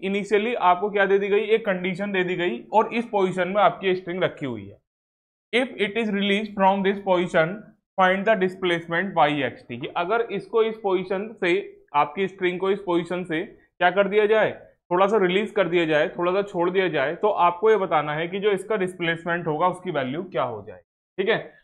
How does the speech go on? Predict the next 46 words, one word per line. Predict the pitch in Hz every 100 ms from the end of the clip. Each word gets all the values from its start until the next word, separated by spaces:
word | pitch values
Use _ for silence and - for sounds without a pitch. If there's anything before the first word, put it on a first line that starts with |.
| _
तो | 214
ये | 214
आपको | 202 208
condition | 202 190 175 185
लगानी | 165 120 101 107
है। | 107
तो | 143
देखिए | 185 208 220 - - _ -
वही | 170 202
बात | 202 202
कही | 202
गई | 208
है | 208
आपके | 196 202
question | 190 185 202
में, | 202
आप | 202 202
exam | 165 170 190
में | 185
पहचान | 175 180 190
कैसे | 190 196
करेंगे, | 185 202
Wave | 175 175
equation | 180 185 180 185
का | 190
question | 180 170 170
है, | 185
क्या | 214 190
कह | 185 180
दिया | 185
गया, | 190 196
आपने | 185 175 190
tightly | 196 156 156 185 190
stretched | 185 - 170 170 147
string | - 165 170
ली | 175
हुई | 175 180
है, | 190 262 - _ -
मतलब | 147 180 156 - _ _ _ 135
आपने | 139 180
क्या | 185 180
किया | 185
हुआ | 185 196
है, |
कोई | 196 196 175
एक | 185